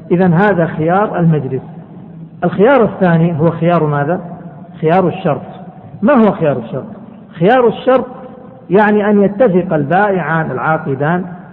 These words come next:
على الخيار مدة معلومة، هذه بعد المجلس،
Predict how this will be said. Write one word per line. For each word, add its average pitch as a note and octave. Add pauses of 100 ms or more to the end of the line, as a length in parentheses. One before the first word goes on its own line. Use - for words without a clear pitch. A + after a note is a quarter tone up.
(340)
على B3+
الخيار G#3
مدة G#3
معلومة، D#3 (360)
هذه D3
بعد F3+
المجلس، C3+